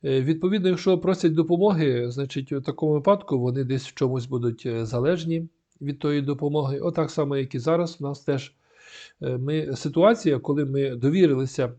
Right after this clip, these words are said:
е, там певним якимось, е, домовленостям, е, про те, що, е, Україна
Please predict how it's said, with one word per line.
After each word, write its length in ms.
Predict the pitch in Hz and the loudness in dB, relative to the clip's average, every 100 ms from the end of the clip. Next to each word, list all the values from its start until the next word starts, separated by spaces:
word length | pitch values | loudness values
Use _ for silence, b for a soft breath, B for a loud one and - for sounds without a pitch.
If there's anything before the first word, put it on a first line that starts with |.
| - | -6
е, 120 | 131 | -6
там 280 | 123 135 135 131 | 0 -2 -2 -4
певним 400 | 151 135 135 131 127 | -2 0 -2 -4 -8
якимось, 680 | 135 127 151 139 135 131 135 | -8 -6 -6 -6 -6 -6 -6
е, 140 | 123 123 123 | -6 -8 -8
домовленостям, 920 | 135 147 220 196 190 185 180 175 170 - B B B B B B - | -4 -2 0 0 -2 0 0 0 -2 -12 B B B B B B -10
е, 180 | 131 127 | -8 -6
про 240 | - 135 | -2 -2
те, 220 | 127 143 | 0 0
що, 340 | 139 - 131 131 - - | 0 -2 -2 -2 -10 -20
е, 60 | 135 123 127 123 b b _ | -20 -18 -16 -18 b b _
Україна 640 | 147 - 156 160 139 135 | -8 0 2 2 2 -2